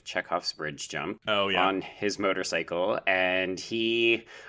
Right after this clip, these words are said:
Speaker 1: I like the way that this is cut so that we see him driving and we get the cheers from everybody in the football stands. And then instead he crashes and it's just the local hobo can man, who is played by Billy Beck,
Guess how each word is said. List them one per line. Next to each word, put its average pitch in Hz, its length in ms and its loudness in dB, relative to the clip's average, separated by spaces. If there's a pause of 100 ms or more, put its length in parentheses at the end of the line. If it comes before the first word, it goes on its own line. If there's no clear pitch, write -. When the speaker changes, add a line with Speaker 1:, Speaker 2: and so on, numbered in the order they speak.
(120)
Speaker 1:
I 120 80 10
like 135 220 10
the 165 80 8
way 143 140 10
that 127 180 6
this - 180 2
is 90 160 -2
cut - 340 2
so 113 180 0
that 92 220 4
we 98 120 -4
see 98 260 -4
him 95 300 -2
driving 90 560 4
and 95 240 0
we 92 60 0
get 92 180 -2
the 78 80 -10
cheers 95 520 -2
from 92 140 -4
everybody 87 480 -2
in 82 140 -4
the 82 80 -4
football 107 360 2
stands. 92 640 0
And 98 180 -2
then 90 200 0
instead 90 400 -4
he 87 100 -10
crashes 92 600 4
and 85 200 -4
it's - 180 -8
just - 340 -6
the 78 220 -8 (240)
local 156 380 0
hobo 101 640 4
can 143 420 0
man, 85 500 -2
who 139 120 -6
is - 140 -6
played 87 260 -2
by 78 220 2
Billy 90 320 -2
Beck, 92 420 2